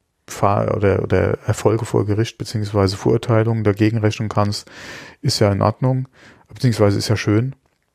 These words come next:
beziehungsweise gut, ja, beziehungsweise das, was ja eigentlich rauskommen soll, auch dabei. Aber du musst da so viel Geld in die Hand nehmen, ähm, da ist echt die Frage, ob die,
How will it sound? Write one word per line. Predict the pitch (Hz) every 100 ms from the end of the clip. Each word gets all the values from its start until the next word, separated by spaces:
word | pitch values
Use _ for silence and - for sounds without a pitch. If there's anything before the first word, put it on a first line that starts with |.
| _ -
beziehungsweise | 120 107 104 101
gut, | - 156 -
ja, | 110 117
beziehungsweise | 107 - 110 110 104
das, | 110 131 -
was | 120 -
ja | 117
eigentlich | 113 107
rauskommen | 98 117 - 127 131
soll, | 131 131
auch | 131
dabei. | - 113 110 131 - - - - - - _ _ _ _ _ _ _ _ _ -
Aber | 101 104
du | 104
musst | -
da | 117
so | 113
viel | 117 131
Geld | 123 127
in | 127
die | 117
Hand | 113 127 143
nehmen, | 143 143 147 - - - - _ _ 135
ähm, | 117 117 117 107 - - _
da | - 101
ist | -
echt | 117 -
die |
Frage, | - - 120 123
ob | -
die, | - 117 113 107